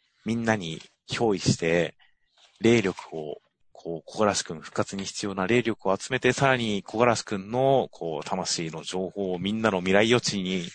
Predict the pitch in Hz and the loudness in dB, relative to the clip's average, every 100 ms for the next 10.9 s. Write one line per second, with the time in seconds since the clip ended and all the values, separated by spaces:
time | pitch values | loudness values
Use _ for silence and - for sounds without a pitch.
0 | - 107 - - - 202 123 113 95 90 | 0 2 4 2 0 2 4 4 2 0
1 | - - - - 110 117 123 - 101 98 | -2 -8 -14 -8 2 4 4 2 2 2
2 | - 90 101 110 - 90 98 - 113 - | 4 2 4 0 -2 -6 -6 0 0 2
3 | 107 107 - 92 85 82 - 101 95 87 | 2 0 0 -4 -4 -8 0 0 0 -6
4 | - 90 85 - 90 - - 87 90 - | -2 0 0 0 -8 -8 -10 -6 -6 4
5 | 110 120 113 - - - - 120 117 104 | 6 6 4 -4 -12 -14 -2 -2 0 -4
6 | - 104 101 95 - 95 92 90 78 80 | 0 0 0 -4 0 2 4 4 0 -2
7 | 76 80 78 78 76 73 65 69 - - | -4 -6 -8 -10 -10 -12 -12 -14 -18 -20
8 | _ - 92 _ - - 95 95 92 90 | _ -6 -6 _ -4 2 2 4 2 2
9 | - 90 87 87 - - - - _ _ | 0 2 4 4 0 -10 -18 -20 _ _
10 | - 98 101 95 - 78 78 76 | -4 4 4 4 -6 -8 -12 -16